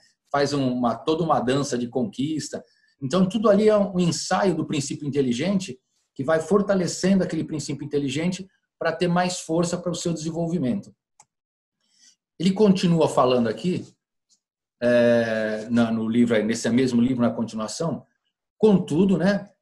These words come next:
à medida que essa evolução ela vai, é, se firmando, a consciência fragma-, fragmentária investisse na posse de mais amplos recursos. Então, se a gente for ver na, na evolução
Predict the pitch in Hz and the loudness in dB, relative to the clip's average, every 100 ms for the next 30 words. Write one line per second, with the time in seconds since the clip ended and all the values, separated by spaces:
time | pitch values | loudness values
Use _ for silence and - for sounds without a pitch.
0 | - 160 156 165 165 147 - 135 135 123 | -8 -4 0 2 2 2 2 2 2 2
1 | 131 127 120 - 135 123 113 113 110 104 | 2 0 0 0 0 2 2 2 0 0
2 | 98 - 101 95 90 - - - 117 143 | -6 -10 -10 -8 -8 -10 -6 -2 2 4
3 | 196 123 104 - 147 175 175 160 - 180 | 2 2 -4 -4 -2 0 0 -2 -2 -2
4 | 175 151 - - 175 165 135 123 120 120 | -2 -4 -8 -4 -2 -2 -2 -2 -2 -2
5 | 127 151 156 165 - _ - 160 135 135 | -2 -4 -6 -6 -12 _ -12 -8 -6 -8
6 | - 143 160 - - 190 165 135 - 170 | -10 -2 -2 -2 -6 -4 -2 -4 0 0
7 | 170 151 151 151 170 147 123 160 156 156 | 0 -6 -8 -4 -2 -2 -4 -8 -8 -8
8 | 165 139 120 - - - _ _ - 208 | -8 -6 -6 -6 -12 -18 _ _ -2 0
9 | 208 196 208 - 202 156 117 120 107 110 | 2 2 0 0 0 0 0 -2 -2 -8
10 | - 127 135 123 120 127 120 131 117 - | -16 -8 -4 -2 0 0 0 -2 -2 -2
11 | 175 117 | -2 -2